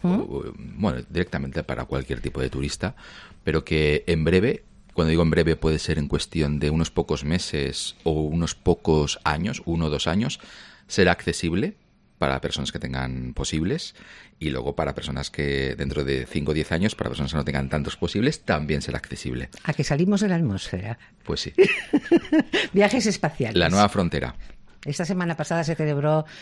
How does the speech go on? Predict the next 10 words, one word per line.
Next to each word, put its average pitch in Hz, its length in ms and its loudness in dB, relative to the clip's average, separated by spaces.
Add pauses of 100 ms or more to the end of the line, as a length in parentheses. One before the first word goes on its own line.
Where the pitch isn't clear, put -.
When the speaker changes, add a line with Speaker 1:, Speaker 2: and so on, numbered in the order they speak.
(220)
Speaker 1:
en 156 180 2
Marbella, 151 360 4
debes 143 200 2
haber 139 160 2
estado, 123 380 0
me 127 80 4
Speaker 2:
He 123 40 2
Speaker 1:
imagino, 104 140 6
Speaker 2:
estado, 85 440 2
Speaker 1:
¿no? 208 160 -2